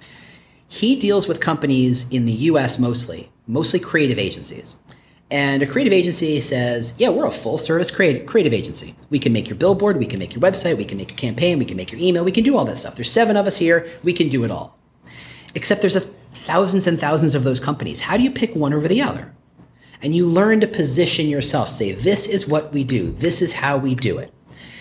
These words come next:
Now, as a business owner, that is very scary to do, because when you say, "If we only focus on,"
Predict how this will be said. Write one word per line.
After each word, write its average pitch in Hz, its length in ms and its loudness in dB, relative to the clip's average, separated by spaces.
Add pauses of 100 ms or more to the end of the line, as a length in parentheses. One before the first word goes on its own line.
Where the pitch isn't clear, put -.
(200)
Now, - 260 -2 (220)
as 131 140 2
a 135 40 2
business 147 420 2
owner, 120 320 -4 (140)
that 123 100 0
is 123 120 0
very 143 720 -2
scary 117 580 0
to 120 160 -2
do, 98 360 -4
because 123 360 -4
when 127 120 2
you 139 100 2
say, 135 480 2 (360)
"If - 380 0
we 139 260 -4
only 220 320 4
focus 220 400 0
on," 98 360 -4